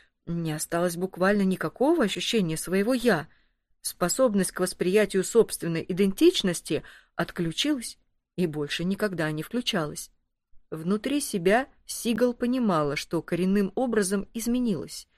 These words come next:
но никто больше этого не замечал. Ее действия были такими же, как и всегда,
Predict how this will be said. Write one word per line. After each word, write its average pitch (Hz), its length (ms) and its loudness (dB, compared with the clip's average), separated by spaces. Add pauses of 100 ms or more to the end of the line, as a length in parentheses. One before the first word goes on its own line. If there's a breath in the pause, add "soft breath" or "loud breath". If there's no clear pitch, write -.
(300)
но 175 280 -2
никто 185 380 0
больше 165 360 0
этого 175 240 -2
не 151 140 -6
замечал. 151 600 -4 (540)
Ее 190 280 6
действия 170 480 0
были 160 240 0
такими 208 380 -2
же, 156 180 -2
как - 260 -6
и 151 40 -4
всегда, 156 540 -4